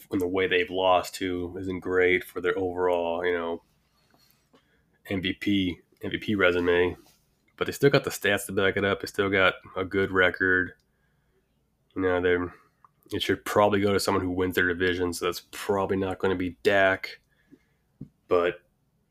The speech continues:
ah, just, it just feels dirty going to Lamar in the sense that his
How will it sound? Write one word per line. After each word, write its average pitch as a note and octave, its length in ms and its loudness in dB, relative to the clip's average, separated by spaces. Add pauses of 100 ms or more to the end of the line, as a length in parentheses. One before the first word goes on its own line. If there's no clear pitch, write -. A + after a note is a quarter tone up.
(220)
ah, - 200 2
just, G#2+ 240 -8
it - 80 0
just - 280 0 (200)
feels A2 760 -4 (1400)
dirty F#2 460 0
going F2 320 0
to F2 80 -2
Lamar E2+ 840 0 (1080)
in G2+ 80 -2
the F2+ 60 -4
sense F#2 300 -2
that F2+ 240 4
his F2+ 440 -2